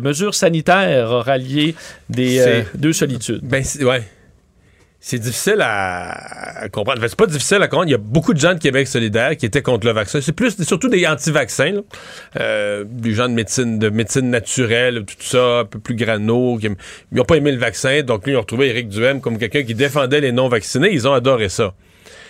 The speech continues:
Speaker 2: Mais moi, je, je, sincèrement, Vincent, en tout respect, je veux assister à un congrès politique où ils se mettent d'accord, là, sur les finances publiques, sur le prochain budget du Québec,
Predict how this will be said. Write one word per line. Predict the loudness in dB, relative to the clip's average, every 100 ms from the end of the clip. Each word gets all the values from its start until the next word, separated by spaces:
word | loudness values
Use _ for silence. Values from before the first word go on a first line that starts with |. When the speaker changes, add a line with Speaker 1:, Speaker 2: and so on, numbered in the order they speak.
| -20 -20 -20 _ -2
Speaker 2:
Mais | 0
moi, | 4 2
je, | 2 -2
je, | -2 -4 -6
sincèrement, | -2 -2 0 0 0 0 0
Vincent, | -2 -2 -2 -2 -6
en | -6
tout | -6
respect, | -6 -2 0
je | 2
veux | 0
assister | 0 -4 0
à | 0
un | 2
congrès | 0 2 0
politique | 0 -2 -2 -2 0
où |
ils | -2
se | 2
mettent | 0 0
d'accord, | -4 2 2 4
là, | 2 0 -4 -20 -10
sur | 0 2
les | 2
finances | 2 0 0
publiques, | -2 -2 -2 -4
sur | -2
le | 0
prochain | 2 2 2
budget | 0 0 0 0
du | 0
Québec, | 0 2 2 0